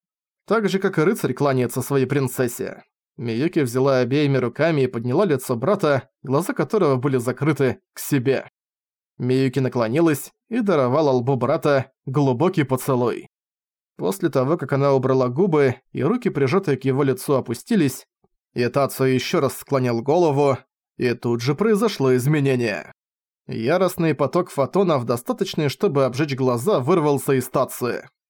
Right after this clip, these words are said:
Это были не фотоны, но псионы, окутанные физическим светом. Тацуя открыл глаза и поднялся на ноги. Вокруг него текли поразительно активные псионы. Завоеватель пришел, бронированный штормами и владеющий молниями.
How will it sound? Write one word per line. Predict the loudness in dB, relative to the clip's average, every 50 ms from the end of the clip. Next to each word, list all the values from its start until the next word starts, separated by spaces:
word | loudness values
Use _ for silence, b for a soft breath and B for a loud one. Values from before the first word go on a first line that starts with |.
| _ _ _ -10
Это | -8 -4 -2 -2
были | 0 2 2 2
не | 0 0
фотоны, | 0 -2 -2 -2 0 0 0 2 2 0 0 -2 _ _ _ _ -6
но | -2 0 0 0 0
псионы, | -2 -6 -6 -2 0 2 2 4 4 2 2
окутанные | 2 2 0 0 -2 -2 0 0 2 2 2 2 2 2
физическим | 0 0 -2 -2 0 -2 -2 -2 0 -2 -2 0
светом. | 0 0 0 2 2 0 0 -4 -6 -8 -12 _ _ _ _ _ _ _ _ _ _
Тацуя | -2 -2 -2 -2 -2 0 0 0 0
открыл | 0 -2 0 0 0 0
глаза | 0 0 -2 -2 -2 -2 0 2 2
и | 2
поднялся | 2 2 0 0 2 2 2 0 0 0 0 2
на | 2 2
ноги. | 2 0 0 0 -2 -2 -2 -4 -10 -18 _ _ _ _ _ _
Вокруг | -8 -8 -6 -4 -4 -4 -2 0
него | 0 2 2 2 2
текли | 0 0 -4 -2 -2 -2 -2
поразительно | 0 0 0 0 0 0 -2 -4 -4 -2 0 2 0 0
активные | 0 -2 -2 0 0 2 0 0
псионы. | 0 -4 -4 -2 0 2 2 4 2 2 0 b b b b b b b b -10
Завоеватель | -4 -2 0 0 2 2 2 2 0 0 -2 -2 -4 -2
пришел, | -2 -2 -2 -2 0 2 2 2 2
бронированный | 2 0 -2 0 0 2 2 2 2 2 2 2 0
штормами | 0 0 -2 -2 -2 0 0 2 2 2 2 2 2
и | 2
владеющий | 2 2 0 2 4 4 4 4 2 0 0 0 2
молниями. | 4 4 4 4 4 4 2 2 0 0 -2 -4 -6 -10 -14